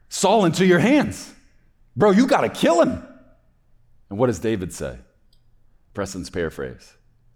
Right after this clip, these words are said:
"I can't. That's what you would do, not what I would do. God is with me. And you don't take out God's man,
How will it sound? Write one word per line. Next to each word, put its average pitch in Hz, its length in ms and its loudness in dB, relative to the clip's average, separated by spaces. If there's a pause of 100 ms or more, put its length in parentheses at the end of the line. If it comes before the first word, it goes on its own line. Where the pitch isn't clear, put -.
(500)
"I 78 100 -10
can't. 92 380 -14 (1300)
That's 113 220 -10
what 85 160 -10
you 107 120 -6
would 76 180 -10
do, 67 240 -18 (2500)
not 92 160 -10
what 78 120 -6
I 87 120 -4
would 64 180 -14
do. 58 160 -20 (2500)
God 90 160 -6
is 82 160 -8
with 107 220 -10
me. 64 160 -16 (1700)
And 78 140 -14
you 80 80 -12
don't 110 320 -10
take 101 200 -12
out 90 220 -10
God's 80 320 -10
man, 71 460 -12